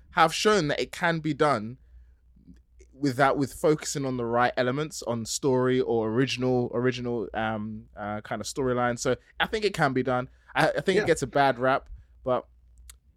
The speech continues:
Speaker 1: it,
Speaker 2: You know,
Speaker 1: it,
Speaker 2: and
Speaker 1: it,
Speaker 2: I'll,
Speaker 1: it,
Speaker 2: I'll,
Speaker 1: it's,
Speaker 2: I'll,
Speaker 1: there's, it
Speaker 2: I'll
Speaker 1: can
Speaker 2: add
Speaker 1: work.
Speaker 2: to your
Speaker 1: It can
Speaker 2: point.
Speaker 1: work.
Speaker 2: I'll add to your point, because what I'll say is the, you definitely go back and lis-, listen to what we were talking about, because this, this is different
Speaker 1: Mm.
Speaker 2: from what I said earlier. The other thing that happens when you get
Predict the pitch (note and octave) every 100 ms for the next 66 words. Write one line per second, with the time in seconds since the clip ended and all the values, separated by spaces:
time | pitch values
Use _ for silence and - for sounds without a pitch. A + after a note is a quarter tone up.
0 | - A#2 A2+ - F#3+ D3+ E3+ E3+ F3+ A#2
1 | E3+ F3 - F3+ - - D#3+ G3 F3+ D#3+
2 | D#3+ C#3 - C3 B2 A2+ F2+ - A1 -
3 | - - - - - - D#3+ D3 D3 B2
4 | A#2 - - - C#3 C3+ D#3 C#3 - -
5 | - A#2+ C#3 F#3+ F3+ C3 - C#3+ B2+ G2+
6 | F#2 F2+ - - A#2+ C#3+ C3 - A#2+ B2
7 | - F#3 F#3+ E3+ B2+ C#3+ B2+ A#2+ A#2 G#2+
8 | - A#2+ A#2 A2+ B2 B2 A2+ G#2+ G2+ G2
9 | G2 F#2+ E2+ G#2 F2 - - C#3 C3 C3
10 | - B2 A#2+ G#2+ E2+ G2+ G2 F2+ F#2+ F2+
11 | F2 E2+ D#2+ - - - - C#3+ C3+ G3+
12 | A3 G#3 F3 C#3 - A2+ G2 E2 D#2+ -
13 | - - B2 B2 B2 B2 A2